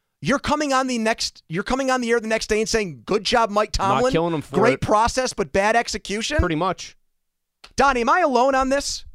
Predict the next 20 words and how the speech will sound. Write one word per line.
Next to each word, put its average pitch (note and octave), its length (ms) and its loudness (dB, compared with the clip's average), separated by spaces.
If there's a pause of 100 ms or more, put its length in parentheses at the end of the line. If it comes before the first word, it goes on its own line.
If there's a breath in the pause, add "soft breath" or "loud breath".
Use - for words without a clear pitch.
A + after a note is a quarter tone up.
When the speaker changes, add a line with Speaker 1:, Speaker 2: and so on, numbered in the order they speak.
(420)
Speaker 1:
If F#3+ 160 -2
you've D#4+ 140 0
got F#4 180 4
a D4+ 40 -2
kicker D4+ 320 -2
you C4 160 0
actually B3+ 280 0
believe F#3+ 400 -4
in, D3 100 -6
you F3+ 140 -2
don't D#4 200 2
tie C4 280 0
the B3+ 100 -2
game A#3+ 260 -2
down G#3+ 340 0
three A3 340 -4
in C4+ 60 -2
the A#3+ 80 -2
fourth B3 320 -4
quarter? C#4 420 -2